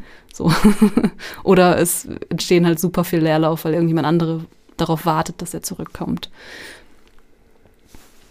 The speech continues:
Und was passiert jetzt mit den ganzen Tickets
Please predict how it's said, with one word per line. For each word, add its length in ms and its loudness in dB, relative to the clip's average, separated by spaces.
Und 80 8
was 140 4
passiert 380 4
jetzt 260 0
mit 140 -8
den 100 -2
ganzen 320 -6
Tickets 460 -6